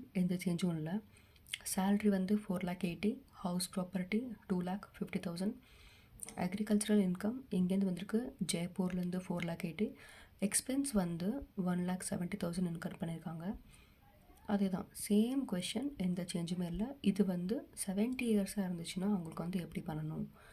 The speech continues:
நார்மல் ப்ரொவிஷன்லன்னு தான் இப்போ பார்க்குறோம். ஓகே, so செவன்ட்டி இயர்ஸ் ஃபர்ஸ்ட் எழுதிக்கோங்க.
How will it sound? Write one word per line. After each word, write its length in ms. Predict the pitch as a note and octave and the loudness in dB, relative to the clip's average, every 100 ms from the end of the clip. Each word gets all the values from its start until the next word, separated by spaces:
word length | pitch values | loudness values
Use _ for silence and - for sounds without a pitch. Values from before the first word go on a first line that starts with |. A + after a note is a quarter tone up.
| - - F#3+ F3 | -14 -6 -4 0
நார்மல் 420 | F3 F#3 G3 G3 - | 2 2 2 0 -2
ப்ரொவிஷன்லன்னு 520 | D#3+ D#3 E3 D#3+ D#3 | -6 -4 -4 -4 -4
தான் 120 | A3+ A3+ | -4 -4
இப்போ 220 | G#3 - D#3 | -4 -4 -6
பார்க்குறோம். 320 | D3+ - - - - - - - - - - - - - - - F#3+ | -6 -8 -10 -18 -14 -2 -2 -2 -18 -14 -14 -14 -16 -18 -18 2 4
ஓகே, 280 | F3+ F3+ - - - - - - - | 6 4 0 -2 -16 -20 -20 -20 0
so 180 | - G#3 - | 8 8 8
செவன்ட்டி 340 | F#3 F#3 F3+ | 8 6 4
இயர்ஸ் 220 | D#3+ - - - - - - - | 4 4 2 -6 -20 -20 -10 0
ஃபர்ஸ்ட் 220 | F3+ - | 4 8
எழுதிக்கோங்க. 340 | F3+ F3+ E3 | 6 6 4